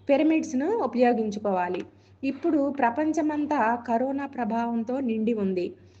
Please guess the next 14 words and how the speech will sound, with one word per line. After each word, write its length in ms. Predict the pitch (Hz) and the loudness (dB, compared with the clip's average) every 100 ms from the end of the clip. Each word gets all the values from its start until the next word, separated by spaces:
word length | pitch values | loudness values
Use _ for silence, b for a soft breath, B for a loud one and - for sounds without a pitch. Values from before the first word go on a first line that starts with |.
| B - 277 | B -6 2
ప్రపంచ 460 | 277 330 349 339 | 4 4 -2 -2
ప్రజలందరినీ 1000 | 330 247 254 277 269 277 277 269 226 247 240 | 0 0 2 0 0 -2 0 0 2 0 0
హింస 260 | 240 262 302 | 0 0 -2
నుండి 420 | 294 269 240 247 | -2 0 0 0
అహింసకు 600 | - 202 240 262 269 269 | 0 0 0 0 -2 -2
మార్చటం 540 | 254 214 208 226 226 233 | -2 -2 -4 -2 -2 0
కోసం, 460 | 214 196 262 320 311 B B B | 0 -2 -2 -4 -6 B B B
అందరినీ 640 | - 240 285 320 320 330 311 | 0 2 4 2 2 0 0
శాకాహారులుగా 1000 | 240 220 262 277 269 269 262 254 254 | -2 -2 -2 0 0 0 0 2 2
మార్చటం 560 | 226 196 202 247 240 240 | 0 -2 -4 -4 -2 -2
కోసం 440 | 233 226 254 392 427 B B - | 0 -2 -2 -4 -6 B B -2
ఈ 160 | 262 339 | 0 2
కరోనా 500 | 254 226 233 240 285 | 4 2 2 2 0
వచ్చింది. 560 | 196 - 190 185 185 | -2 -2 -2 0 -2